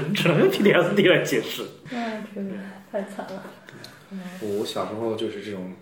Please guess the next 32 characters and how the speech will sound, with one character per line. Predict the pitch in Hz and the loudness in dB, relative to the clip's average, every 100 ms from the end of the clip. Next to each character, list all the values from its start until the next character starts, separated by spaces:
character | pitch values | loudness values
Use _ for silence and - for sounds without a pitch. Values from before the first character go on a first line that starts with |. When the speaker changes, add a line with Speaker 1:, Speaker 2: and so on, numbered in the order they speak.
| - - | -20 -10
Speaker 3:
在 | 113 | -8
山 | 127 127 | -6 -6
东 | 120 | -6
的 | |
这 | 104 104 | -6 -8
种 | 95 92 | -8 -6
教 | 139 120 95 | -4 -2 -4
育， | 87 | -8
整 | 92 | -8
个 | 104 | -6
过 | 143 139 | -2 0
程 | - 92 | -2 -8
就 | - | -12
是 | 101 | -12
一 | 92 | -12
个 | 101 - _ | -12 -18 _
极 | - 147 | -10 -8
其 | - - 101 | -6 -8 -6
竞 | 131 | -6
争 | 117 117 | -6 -6
十 | 110 | -8
分 | 123 | -8
激 | - 139 | -4 -2
烈 | 123 | -2
的 | 92 | -2
这 | |
样 | 98 - | -6 -6
一 | |
个 | 101 101 | -4 -4
过 | |
程， | 98 - | -4 -8
Speaker 2:
嗯。 | - | -12